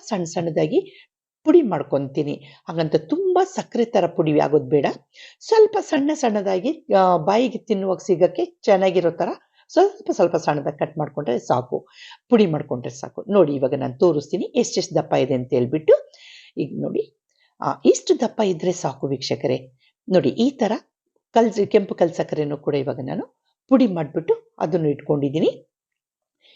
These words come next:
ಇವಾಗ ಅದನ್ನೆಲ್ಲ ಇವಾಗ ನಾನು ಮಿಕ್ಸ್ ಮಾಡ್ತಾ ಹೋಗ್ತೀನಿ. ಇಲ್ಲಿ ನೋಡಿ, ನಾನು ಮೆಜರಿಂಗ್ ಕಪ್ ತೋರಿಸ್ತಾ ಇದ್ದೀನಲ್ಲ, ಈ ಮೆಜರಿಂಗ್ ಕಪ್ಪಲ್ಲಿ ಎರಡು ಕಪ್ಪಷ್ಟು ಒಣ ಕೊಬ್ಬರಿ, ಈಗ ನಾನು just ತುರಿದಿಟ್ಕೊಂಡಿದ್ನಲ್ಲ, ಆ ಒಣ ಕೊಬ್ಬರಿನ ಹಾಕಿದ್ದೀನಿ.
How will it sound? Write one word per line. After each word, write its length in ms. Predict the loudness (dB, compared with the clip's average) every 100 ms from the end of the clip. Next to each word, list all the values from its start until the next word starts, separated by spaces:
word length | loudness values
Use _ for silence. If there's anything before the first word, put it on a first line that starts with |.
| _
ಇವಾಗ 320 | 4 4 2 2
ಅದನ್ನೆಲ್ಲ 420 | 2 0 0 0
ಇವಾಗ 260 | -2 -2 -4
ನಾನು 240 | -4 -2
ಮಿಕ್ಸ್ 360 | 0 -2 -2 -4
ಮಾಡ್ತಾ 280 | -2 -2
ಹೋಗ್ತೀನಿ. 600 | -4 -2 -6 -6 -8 -8 -10 -20 -20 0
ಇಲ್ಲಿ 160 | 2 4
ನೋಡಿ, 200 | 2 2
ನಾನು 240 | 0 2
ಮೆಜರಿಂಗ್ 420 | 2 4 2 2
ಕಪ್ 240 | -2 -2 2
ತೋರಿಸ್ತಾ 320 | 2 2 0
ಇದ್ದೀನಲ್ಲ, 340 | 0 0 2 0 -2 _ -16 -2
ಈ 100 | 0
ಮೆಜರಿಂಗ್ 480 | 2 2 2 2 -2
ಕಪ್ಪಲ್ಲಿ 360 | -4 -2 -2 -4 -2 0
ಎರಡು 360 | 2 2 0 2
ಕಪ್ಪಷ್ಟು 800 | 0 2 0 0 -4 -2 -2 -4 _ _
ಒಣ 160 | 2 2
ಕೊಬ್ಬರಿ, 320 | 2 2 4
ಈಗ 300 | 2 2 -2 0
ನಾನು 180 | -2 -2
just 320 | -2 0 -2
ತುರಿದಿಟ್ಕೊಂಡಿದ್ನಲ್ಲ, 960 | 0 0 -2 -6 -4 -4 -6 -6 -6 -10 _ -4
ಆ 160 | 0
ಒಣ 200 | 2 0
ಕೊಬ್ಬರಿನ 440 | 2 2 2 -4 -6
ಹಾಕಿದ್ದೀನಿ. 720 | -6 -4 -4 -4 -4 -4 -6